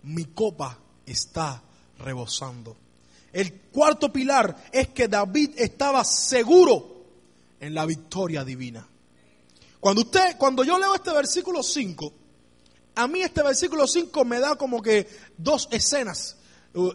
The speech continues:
eh, como que se, se sube el telón y hay una escena, y se baja el telón y se sube el telón y después hay otra escena. Es lo que me da a entender este versículo cinco. La primera escena que este versículo me presenta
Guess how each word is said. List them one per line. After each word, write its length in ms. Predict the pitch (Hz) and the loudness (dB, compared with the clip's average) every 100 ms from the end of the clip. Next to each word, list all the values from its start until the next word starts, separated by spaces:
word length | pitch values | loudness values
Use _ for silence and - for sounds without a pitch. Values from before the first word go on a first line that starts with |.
| 180 | -4
eh, 460 | 202 196 170 - _ | -4 -4 -8 -14 _
como 260 | - 220 214 | 4 4 4
que 380 | 220 214 - - | 2 0 -2 -12
se, 220 | - 220 | -4 -4
se 220 | - 226 | -2 -4
sube 300 | - 330 320 | -2 2 4
el 100 | 302 | 4
telón 340 | 311 277 233 220 | 4 4 2 0
y 80 | 202 | 0
hay 120 | 226 | 0
una 140 | 277 262 | 0 -2
escena, 400 | - 254 175 190 _ _ _ _ _ | 0 -2 -4 -12 _ _ _ _ _
y 100 | 214 | -4
se 160 | - | -2
baja 200 | 202 226 | 0 0
el 100 | 269 | 0
telón 340 | 220 277 214 196 | -4 -4 -2 -6
y 80 | 202 | -10
se 140 | 190 | -10
sube 240 | - 254 262 | -8 -6 -6
el 80 | |
telón 260 | 262 262 214 | -4 -6 -6
y 60 | 202 | -6
después 320 | 190 - 214 | -6 -4 -6
hay 120 | 185 | -4
otra 240 | 185 185 170 | -4 -4 -4
escena. 360 | - 285 190 - - - | -4 -6 -10 -14 -20 -2
Es 100 | 269 | 2
lo 120 | 294 | 2
que 100 | 254 | 2
me 120 | 240 | 2
da 100 | 262 | 0
a 20 | |
entender 380 | 285 247 233 254 | -2 -6 -4 -4
este 160 | 240 220 | -4 -8
versículo 420 | 196 - 214 202 | -8 -10 -8 -8
cinco. 400 | - 254 175 - _ _ - | -6 -8 -12 -20 _ _ -6
La 160 | 190 233 | 2 4
primera 360 | 240 247 370 | 4 2 2
escena 400 | 359 - 359 233 | 2 2 0 -2
que 100 | 220 | -2
este 300 | 226 254 339 | -4 -2 -2
versículo 440 | 320 277 - 320 294 | -2 -4 -6 -6 -6
me 120 | 247 | -4
presenta 520 | 220 214 254 202 170 | -6 -6 -6 -6 -8